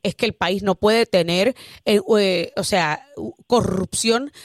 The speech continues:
gubernamental extensa y Ucrania se ha, se ha dado a conocer por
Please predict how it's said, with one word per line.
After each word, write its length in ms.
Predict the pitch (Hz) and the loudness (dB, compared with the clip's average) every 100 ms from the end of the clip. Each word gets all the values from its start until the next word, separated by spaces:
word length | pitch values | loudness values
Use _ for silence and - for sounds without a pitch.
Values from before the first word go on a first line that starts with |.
| - | -20
gubernamental 1000 | 180 214 226 208 208 196 190 190 202 214 - | -6 0 2 0 0 -2 -4 -4 -2 -4 -4
extensa 680 | 214 - - 247 196 - 180 - | -8 -8 -4 -2 -2 -4 -6 -4
y 200 | 208 202 | -2 -2
Ucrania 560 | 165 185 175 226 269 | -2 0 0 -2 -6
se 220 | - 190 | -4 -2
ha, 120 | 170 202 | 0 -2
se 680 | - - - - - 240 214 | -8 -18 -20 -18 -4 0 2
ha 120 | 262 | 4
dado 240 | 262 285 | 4 4
a 60 | 262 | 2
conocer 460 | 220 190 170 262 - | 0 -2 0 -2 2
por 280 | 262 180 | 0 0